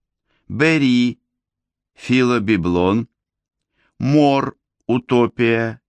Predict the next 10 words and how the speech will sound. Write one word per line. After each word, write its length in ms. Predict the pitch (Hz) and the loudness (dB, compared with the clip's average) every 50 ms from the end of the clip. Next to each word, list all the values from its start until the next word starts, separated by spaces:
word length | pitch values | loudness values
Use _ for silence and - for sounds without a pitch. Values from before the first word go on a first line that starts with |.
| _ _ _ _ _ _ _ - - | _ _ _ _ _ _ _ -20 -8
Монтень. 840 | - 131 143 165 180 180 175 147 - 147 127 113 95 92 92 - - _ _ _ _ | -2 0 0 2 2 0 -2 -2 -2 0 2 2 2 2 0 -2 -6 _ _ _ _
Опыты. 680 | - 107 104 95 87 - 117 117 - - - 139 139 139 - _ _ _ _ _ _ _ _ _ _ _ _ _ _ _ | -2 0 0 0 0 -2 -4 -6 -6 -4 -4 -4 -4 -6 -10 _ _ _ _ _ _ _ _ _ _ _ _ _ _ _
Шекспир. 840 | - - 175 165 165 - - - - - 147 151 143 139 131 - - _ | -4 -2 -2 -2 -2 -6 -10 -14 -10 -6 -2 0 0 0 0 -2 -6 _
Гамлет. 800 | - 98 87 98 95 90 87 90 92 101 117 123 - - - _ _ _ _ _ _ _ _ _ _ - _ | -10 -4 0 0 2 2 2 2 0 0 -2 -4 -6 -12 -20 _ _ _ _ _ _ _ _ _ _ -20 _
Сервантес. 1040 | - - - - 143 143 143 131 135 127 120 117 107 - - 110 107 - - - - _ _ | -18 -10 -2 0 0 2 2 2 0 0 0 0 -2 0 -2 -2 -2 -2 -6 -12 -18 _ _
Дон 320 | - 95 110 113 110 104 95 | -2 0 2 2 2 2 0
Кихот. 640 | - 85 78 69 - - 78 85 104 - - - _ _ _ _ _ _ _ _ _ _ _ _ _ _ _ _ _ _ _ _ _ _ _ - | -2 -4 -6 -6 -4 -2 0 0 0 -2 -4 -12 _ _ _ _ _ _ _ _ _ _ _ _ _ _ _ _ _ _ _ _ _ _ _ 0
Мольер. 760 | 117 135 160 175 156 120 98 95 92 92 90 90 87 85 - _ _ _ _ _ _ _ _ _ | 2 2 2 2 2 2 2 2 2 2 2 0 0 -4 -8 _ _ _ _ _ _ _ _ _
Дон 320 | - 92 123 131 127 120 | -4 0 0 2 2 2
Жуан. 640 | 107 87 87 92 82 69 67 71 85 101 113 113 - | 0 0 0 0 0 2 2 2 2 2 0 -2 -6